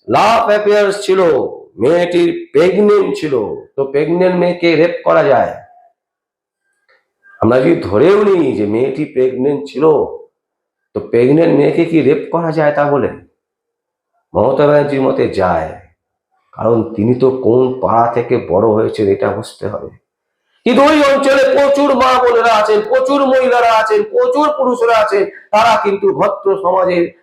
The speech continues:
বাস করছেন। ওইখানে থেকেও তারা কিন্তু মনে করছেন, একের পর এক মানুষ মনে করছে সেখানকার, যে মমতা ব্যানার্জির মতো নিস-, মানে নিকৃষ্ট মানের জীব ভারতবর্ষ আগে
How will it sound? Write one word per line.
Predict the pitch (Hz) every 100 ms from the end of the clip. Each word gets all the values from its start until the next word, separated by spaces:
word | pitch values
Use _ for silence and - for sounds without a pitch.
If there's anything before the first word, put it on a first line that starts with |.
| -
বাস | 165 180 -
করছেন। | 165 165 147 147
ওইখানে | 147 147 147 -
থেকেও | 131 165 160 - - -
তারা | 175 262 277
কিন্তু | 254 233 233
মনে | 208 202
করছেন, | 196 185 - 190 208 220 208
একের | - 226 - 294 285 -
পর | 214 202
এক | 190 156
মানুষ | 170 180 156
মনে | 160 160
করছে | 156 156 - 151
সেখানকার, | 147 143 143 139 165 170 - - -
যে | 127
মমতা | 131 185 185 175
ব্যানার্জির | 165 160 - 151 147
মতো | 143 147
নিস-, | 139 220 214 - _ _ -
মানে | 135 139 113 - -
নিকৃষ্ট | 175 269 269 - 349 - - -
মানের | 508 440 403 - -
জীব | 180 214 160 - - _ _ -
ভারতবর্ষ | 151 170 156 151 147 -
আগে | 135 131 135 135